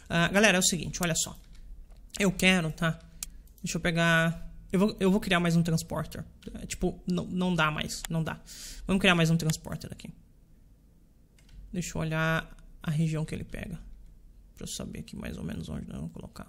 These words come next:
Poderia colocar aqui embaixo? Poderia. Poderia. Poderia ser aqui? Poderia também. Não gosto muito da ideia, mas, mas poderia. Não gosto da ideia pel-, porque ele vai ficar muito grudado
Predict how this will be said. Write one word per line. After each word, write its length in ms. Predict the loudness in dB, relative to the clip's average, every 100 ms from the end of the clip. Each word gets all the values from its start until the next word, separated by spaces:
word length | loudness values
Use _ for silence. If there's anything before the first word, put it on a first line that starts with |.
| -12
Poderia 280 | -8 -6 -6
colocar 340 | -6 -8 -8
aqui 160 | -8 -6
embaixo? 400 | -4 -4 -6 -10
Poderia. 440 | -8 -6 -6 -8 -12 _ -20 _ _ _ _ _ _ _ _ _ -16
Poderia. 380 | -8 -6 -6 -10 -16 _ _ _ _ _ _ _ _ _ _
Poderia 220 | -6 -2 -2
ser 140 | -4
aqui? 260 | -4 -4 -4
Poderia 380 | -4 -6 -4
também. 300 | -4 -6 -6 -10 -20 -20 _ _ _ _
Não 120 | -2
gosto 240 | -2 -2 -2
muito 140 | -2
da 100 | 0
ideia, 320 | 2 4 4
mas, 200 | 2 -4 -4
mas 160 | -8
poderia. 420 | -8 -10 -10 -12 -18 -20 -20 -20 -20 -20 -10
Não 100 | 0
gosto 180 | 0 2
da 60 |
ideia 200 | 2 2
pel-, 320 | 2 0 -2 -4 -4
porque 220 | 0 2
ele 100 | 2
vai 140 | 2
ficar 180 | 0 0
muito 280 | 2 2 2
grudado 600 | 0 2 2 2 2